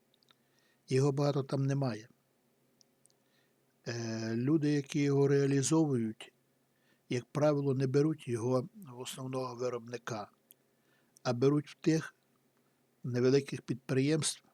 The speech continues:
які не володіють реальною сировиною,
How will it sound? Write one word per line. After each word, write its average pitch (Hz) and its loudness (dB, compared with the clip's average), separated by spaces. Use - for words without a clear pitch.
які 135 -2
не 135 2
володіють 139 2
реальною 123 0
сировиною, 127 0